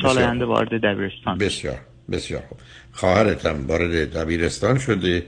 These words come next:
Speaker 2: قرار نیست کار بکنه. شما سه نفر هزینه‌تون به پول ایران در ماه چقدر؟ یعنی چقدر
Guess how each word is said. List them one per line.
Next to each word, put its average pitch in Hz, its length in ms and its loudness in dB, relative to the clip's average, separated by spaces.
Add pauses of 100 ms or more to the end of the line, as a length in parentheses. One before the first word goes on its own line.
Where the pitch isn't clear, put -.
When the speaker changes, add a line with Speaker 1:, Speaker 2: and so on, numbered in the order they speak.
(280)
Speaker 2:
قرار 90 240 4
نیست 95 240 -2
کار 90 260 2
بکنه. 73 340 -4 (240)
شما 160 320 4
سه - 280 4
نفر 104 440 4 (100)
هزینه‌تون 95 760 0 (760)
به 92 140 2
پول 110 360 2
ایران 107 380 4
در 92 260 6
ماه 95 440 2 (180)
چقدر؟ 78 400 0
یعنی 113 160 2
چقدر 120 400 0